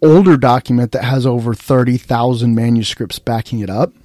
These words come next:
That should really prove to you that there's something else going on in the world if we, if we trust one but not the other. There is a spiritual battle in this world. There is such a thing as good versus evil.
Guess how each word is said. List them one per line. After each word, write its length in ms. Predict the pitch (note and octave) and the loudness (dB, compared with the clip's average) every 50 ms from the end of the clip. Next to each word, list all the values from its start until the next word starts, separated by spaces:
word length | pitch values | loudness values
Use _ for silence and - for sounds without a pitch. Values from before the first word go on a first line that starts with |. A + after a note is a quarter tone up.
| _ _ - | _ _ -4
That 200 | - D3 G3+ C4 | -2 -2 0 0
should 200 | C#4 - D#4 C#4+ | -2 -2 -2 0
really 260 | C#4+ B3+ A#3 G#3+ F#3 D#3+ | 2 4 4 4 4 2
prove 320 | - - E3 E3 E3+ E3 | 0 0 0 2 2 0
to 120 | - - C#3+ | -2 -2 0
you 100 | C3 B2+ | 0 2
that 140 | C3 B2+ - | 0 0 -2
there's 180 | B2 A#2+ - | -4 -6 -4
something 400 | - - E3 D#3+ D#3+ - D#3 C3+ | -4 -2 -2 -2 -2 0 0 0
else 240 | C3 C3+ D3 C#3 - | 0 0 -2 -4 -6
going 320 | - - B2+ A#2+ A#2+ A#2 | -6 -4 -4 -2 -2 -4
on 220 | A#2 A#2+ B2 B2+ C3 | -2 -2 0 0 0
in 80 | B2+ | 0
the 80 | A#2+ A2 | -2 -2
world 340 | G#2+ A2 A2+ A2+ G#2+ G#2 A2 | -2 -4 -2 -2 -2 -4 -4
if 180 | A2 - - | -6 -8 -4
we, 220 | - B2 A#2+ A#2 A#2 - - | -4 -2 -2 -4 -6 -8 -8
if 180 | C3 B2 - | -8 -8 -6
we 100 | - A#2 | -6 -8
trust 340 | - - - D#3+ C#3+ - - | -6 -2 -2 -2 -2 -2 -2
one 240 | C3 C3+ C#3 C3+ C3 | 0 0 2 2 2
but 160 | A2+ G#2+ - | 0 -4 -6
not 220 | G#2 A2+ A2 - - | -10 -10 -10 -10 -12
the 120 | F#2 E2+ | -12 -12
other. 300 | D#2+ D2+ - - - _ _ _ _ _ _ | -12 -12 -14 -18 -20 _ _ _ _ _ _
There 300 | - - A#2 C3 D3 D#3+ | -12 -4 2 4 6 6
is 180 | F#3 A#3 B3 A#3 | 6 6 6 4
a 80 | B3 | 2
spiritual 720 | A3 - - - - D3+ C#3+ D#3 F3 E3+ - - C#3+ B2+ | 0 0 -4 -2 0 2 4 4 2 2 0 0 0 0
battle 600 | A#2 G2+ G#2 G#2+ A2+ A2 A2+ B2+ C3 G#2+ F#2 F#2+ - _ _ - | 0 -2 -6 -8 -6 -4 -2 -2 -2 -4 -6 -8 -12 _ _ -6
in 140 | - C3+ A#2+ | -2 0 0
this 200 | A#2+ A2 G#2+ - | 0 -2 -4 -4
world. 280 | B2 B2 A#2+ A2+ G#2+ G#2 | -4 -2 -2 -2 -2 0
There 160 | C3 C#3 D3+ | 0 0 2
is 200 | - F3 F#3 F3 | 2 2 2 2
such 300 | - - F3 D#3+ - - | 2 0 -2 -2 0 -2
a 60 | D3+ | -4
thing 240 | - - C#3+ C#3 C3 | -2 0 2 2 2
as 160 | B2+ A#2 A2+ | 0 -2 -4
good 280 | - - C3 B2+ B2+ A#2 | -4 -2 -2 -2 -2 -2
versus 400 | A#2+ B2 B2 A#2 - G#2 F#2+ - - | -4 -4 -4 -4 -4 -6 -8 -8 -8
evil. 420 | - A#2+ B2 A2+ G#2+ - - - | -6 -4 -4 -4 -6 -10 -16 -18